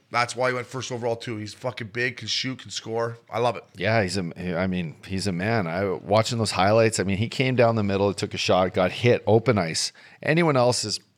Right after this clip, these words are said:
Speaker 2: on the ice, done. He stood the guy up, and then the guy had to fight another guy. It was a full thing.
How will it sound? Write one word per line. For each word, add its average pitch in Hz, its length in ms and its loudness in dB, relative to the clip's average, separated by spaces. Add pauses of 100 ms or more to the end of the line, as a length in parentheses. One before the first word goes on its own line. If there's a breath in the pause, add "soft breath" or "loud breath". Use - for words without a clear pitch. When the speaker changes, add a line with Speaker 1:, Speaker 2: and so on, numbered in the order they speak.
(420)
Speaker 2:
on 110 200 2
the 107 120 -4
ice, 92 280 -4
done. 104 400 -6 (560 soft breath)
He 139 120 -2
stood 143 280 -2
the 131 80 -4
guy 117 240 4
up, 110 280 2
and 98 100 -8
then 90 180 -4
the 90 80 -4
guy 98 240 0
had 101 160 0
to 98 40 -6
fight 107 300 0
another 98 300 -2
guy. 92 220 0
It 92 60 0
was 90 120 -4
a 87 40 -6
full 113 280 0
thing. 95 380 -2